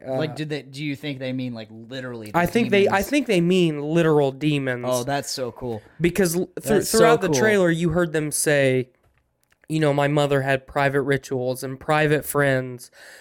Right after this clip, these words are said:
Speaker 1: So it's almost like a Paranormal Activity type vibe that I'm
Speaker 2: Oh, so
Speaker 1: getting
Speaker 2: you think,
Speaker 1: from
Speaker 2: like,
Speaker 1: it.
Speaker 2: literal rituals.
Speaker 1: Yes.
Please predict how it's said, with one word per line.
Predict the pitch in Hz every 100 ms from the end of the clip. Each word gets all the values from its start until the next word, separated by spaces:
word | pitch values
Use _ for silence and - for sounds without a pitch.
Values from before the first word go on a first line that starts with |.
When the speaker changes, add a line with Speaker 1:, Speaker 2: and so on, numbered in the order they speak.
| -
Speaker 1:
So | - 175
it's | 165 -
almost | 170 208 240 226 190 -
like | 160 151 147 143 -
a | 139 139 131
Paranormal | - 156 151 143 143 143 139
Activity | 131 - - 143 143 143 143 139 135 _ _ _ _ _ _
type | - 143 131 123 - - _ _ _ _ _ -
vibe | - 143 143 139 143 139
that | 143
I'm | 139 135
Speaker 2:
Oh, |
so | 135
Speaker 1:
getting | 139 139
Speaker 2:
you | 139
think, | 143
Speaker 1:
from | 135
Speaker 2:
like, | 139
Speaker 1:
it. | 110
Speaker 2:
literal | 117 127 131 123 113 107 104
rituals. | 113 - 98 82 78 165
Speaker 1:
Yes. | 170 139 - -